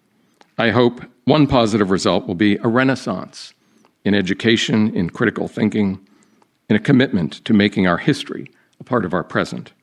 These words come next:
The people who fought for a republic, for individual freedoms, were conscious of living in a tradition of unfolding freedom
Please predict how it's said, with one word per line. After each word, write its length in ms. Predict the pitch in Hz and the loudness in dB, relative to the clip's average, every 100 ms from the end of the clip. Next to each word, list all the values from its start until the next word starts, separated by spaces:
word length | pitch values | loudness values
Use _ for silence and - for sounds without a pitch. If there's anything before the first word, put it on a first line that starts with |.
| _ _ _ - | _ _ _ -6
The 80 | |
people 300 | - 165 147 | -2 0 2
who 120 | 120 123 | 2 2
fought 340 | - 147 151 | 2 0 0
for 160 | - 127 | 0 2
a 40 | |
republic, 600 | 120 117 135 127 131 - _ - _ _ - | 2 2 2 2 0 -6 _ -20 _ _ -2
for 120 | 113 | 2
individual 540 | 127 120 123 107 110 | 4 4 2 2 2
freedoms, 560 | 104 131 104 110 113 - _ _ _ | 4 2 2 2 -2 -10 _ _ _
were 120 | 131 | -2
conscious 760 | 131 - 170 - 82 - - - _ _ _ _ _ _ | 0 0 0 0 -8 -8 -14 -18 _ _ _ _ _ _
of 160 | - 95 | -6 2
living 400 | 123 135 110 110 | 4 4 2 2
in 100 | 107 | 2
a 40 | 101 | 0
tradition 540 | - 117 127 - 87 | 2 2 2 0 -2
of 100 | 85 | 0
unfolding 520 | 104 101 - 107 92 87 | 2 2 2 2 2 0
freedom 460 | 110 92 95 95 | 0 0 -2 -8